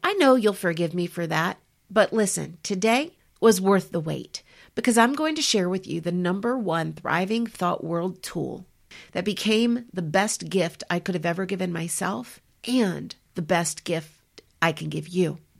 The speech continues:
So get ready for it wherever you are. Today, we're gonna talk about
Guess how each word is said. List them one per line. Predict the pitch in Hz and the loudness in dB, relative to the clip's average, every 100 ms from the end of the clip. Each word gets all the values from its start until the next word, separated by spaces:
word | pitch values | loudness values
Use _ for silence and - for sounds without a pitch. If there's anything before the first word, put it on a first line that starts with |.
| _ - | _ -2
So | - 165 | 2 4
get | 185 175 | 4 4
ready | 196 202 | 4 2
for | 220 196 143 | 0 0 0
it | 139 - | -2 -4
wherever | 156 147 156 | 0 0 0
you | 180 190 | 0 0
are. | 160 131 147 - | 0 -4 -8 -10
Today, | - 151 185 196 | -6 2 4 6
we're | 196 156 | 4 2
gonna | 165 208 | -2 -2
talk | 208 160 156 | 0 0 -2
about | 151 151 - | -6 -6 -6